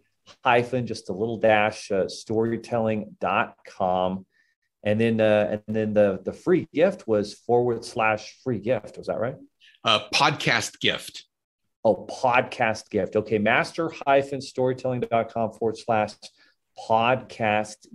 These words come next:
Speaker 1: gift. Of course, we'll have that, uh, link, uh, right below this,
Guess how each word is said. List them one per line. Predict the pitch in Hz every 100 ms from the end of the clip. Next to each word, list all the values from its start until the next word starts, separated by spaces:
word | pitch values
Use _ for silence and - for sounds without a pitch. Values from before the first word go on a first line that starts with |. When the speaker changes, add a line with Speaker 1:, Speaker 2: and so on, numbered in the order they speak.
| 90
Speaker 1:
gift. | - 110 95 151 -
Of | _ _ _ _ -
course, | 135 127 135
we'll | 123
have | 123 117
that, | 117 113
uh, | 123 107
link, | 104 110 120 127 -
uh, | 117 104
right | 95 92 110 -
below | 107 107 101
this, | 107 104 -